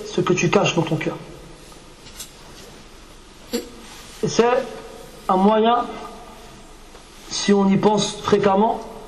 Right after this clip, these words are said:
de se tenir et d'être correct, de se tenir, de se tenir droit et d'être correct vis-à-vis d'Allah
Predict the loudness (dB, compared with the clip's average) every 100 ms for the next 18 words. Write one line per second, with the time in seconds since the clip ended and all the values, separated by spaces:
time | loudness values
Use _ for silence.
0 | -18 -20 -20 -20 -20 -20 -8 0 2 2
1 | 4 4 6 2 -2 -10 -16 -16 -18 -20
2 | -20 -2 2 2 2 4 4 4 2 -2
3 | 0 2 4 4 4 2 4 4 6 4
4 | 4 4 2 2 4 4 4 4 4 4
5 | 2 0 -12 -14 -14 -14 -16 -18 -20 -20
6 | -18 0 2 4 4 2